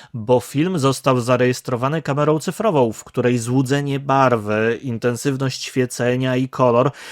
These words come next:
jest silnie uzależnione od na przykład ekspozycji i ustawionej temperatury barwnej nagrania. Dlatego też nie zdecydowałbym się mówić z dokładnością, nie wiem, do stu czy dwustu stopni Celsjusza, jaka jest temperatura.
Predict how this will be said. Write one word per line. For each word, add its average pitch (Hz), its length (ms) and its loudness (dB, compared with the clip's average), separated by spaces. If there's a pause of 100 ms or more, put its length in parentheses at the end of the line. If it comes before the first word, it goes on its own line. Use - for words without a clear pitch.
(120)
jest 143 300 0
silnie 185 380 0
uzależnione 147 840 2
od - 340 -2
na 117 160 -6
przykład 127 400 -2
ekspozycji 127 720 -4
i 143 60 2
ustawionej 135 500 -2
temperatury 131 560 0
barwnej 131 420 0
nagrania. 127 580 0 (380)
Dlatego 156 300 0
też 180 320 -2 (100)
nie 180 380 -2
zdecydowałbym 156 1080 2
się 123 260 0
mówić 127 400 2
z 117 100 -8
dokładnością, 127 720 0
nie 123 120 2
wiem, 107 220 -2
do 113 180 2
stu 151 580 2
czy 135 120 0
dwustu 127 220 -2 (140)
stopni 127 760 -2
Celsjusza, 139 720 -2 (200)
jaka 151 300 2
jest 143 200 -2
temperatura. 135 580 0